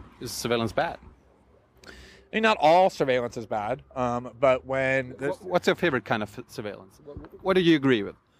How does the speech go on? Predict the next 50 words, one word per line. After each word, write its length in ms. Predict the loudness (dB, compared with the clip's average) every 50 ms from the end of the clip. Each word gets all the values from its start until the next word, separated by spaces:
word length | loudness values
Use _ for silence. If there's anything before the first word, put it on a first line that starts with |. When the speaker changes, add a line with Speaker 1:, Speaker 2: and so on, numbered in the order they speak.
| _ _ _ _ _ -6
Speaker 2:
You 60 | -4
know, 100 | -2 -2
I 120 | -2 -2
mean, 100 | -2 -2
I 60 | -4
think 260 | -4 -4 -8 -12 -6 -4
that 160 | -2 -2 -2 -2
the 60 | -4
United 320 | -2 0 0 0 0 0
States 220 | 0 -2 -4 -2 0
government 380 | 0 0 0 -2 -4 -6 -6
should 160 | -6 -8 -6
probably 400 | -2 0 0 0 0 -4 -6 -6
be 40 | -6
rereading 760 | -4 -4 -4 -2 -2 -2 -2 -2 0 2 2 2 0 -2 -6
the 260 | -8 -10 -10 -10 -10 -6
emails 340 | -2 0 0 0 0 0 0
of, 280 | 2 2 2 2 0 -2
of 140 | -2 0 0
Osama 400 | 0 0 0 0 0 0 0 0
bin 160 | -2 -2 0
Laden, 420 | 0 0 0 0 -4 -8 -12 -8 -4
um, 420 | -2 0 2 0 0 -2 -4 -8
when 100 | -8 -8
he 80 | -6 -6
was 140 | -6 -4 -4
alive 460 | 0 0 2 2 2 2 0 -2 -2
and, 400 | -4 -4 -2 -4 -4 -6 -10 -14 _ -20 -20 -20 -14 _
and 160 | -6 -6 -4 -4
his 120 | -8 -2
closest 380 | 0 2 2 2 0 -4 -6 -6
associates. 640 | -4 0 0 0 0 0 0 0 0 0 0 -2
I 60 | -6
mean, 120 | -6 -4 -4
I 80 | -4
think 280 | -2 -2 -6 -8 -4 -2
that 180 | -2 0 0
it's 160 | -2 -4 -6 -6
legitimate 500 | -6 -2 0 0 0 0 -2 -4 -4 -6
for 140 | -8 -10
states 400 | -8 -6 -4 -4 -4 -4 -6 -10
to 480 | -8 -6 -4 -2 -2 -2 -4 -6 -6 -10 _ _ _ _ _ _
spy 400 | -18 -10 -4 0 0 0 2 0
on 180 | 0 -2 -4 -4
other 240 | -4 -4 -2 -2 -4
states, 480 | -4 -4 -4 -4 -4 -6 -8 -12 -10 -4
um, 360 | -2 -2 -2 -2 -4 -10 -12
and 160 | -10 -10 -10 -10
engage 400 | -8 -6 -4 -4 -4 -4 -4 -6
in 300 | -6 -6 -6 -8 -12